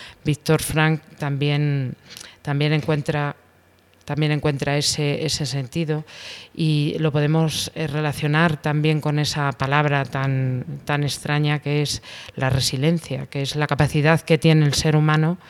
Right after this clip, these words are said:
eh, de resistir, de aguantar ante el, el sufrimiento,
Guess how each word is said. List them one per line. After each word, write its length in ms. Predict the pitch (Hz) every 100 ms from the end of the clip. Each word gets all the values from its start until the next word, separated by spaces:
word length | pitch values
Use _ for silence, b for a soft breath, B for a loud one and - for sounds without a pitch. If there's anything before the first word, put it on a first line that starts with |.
| B B B B _
eh, 400 | 156 135 127 120 139
de 140 | 143
resistir, 580 | 139 - 139 - 170 160
de 100 | 139
aguantar 440 | 135 135 131 151
ante 320 | 151 135 135
el, 300 | 135 131 127 -
el 140 | 139
sufrimiento, 680 | - 143 - 135 147 135 139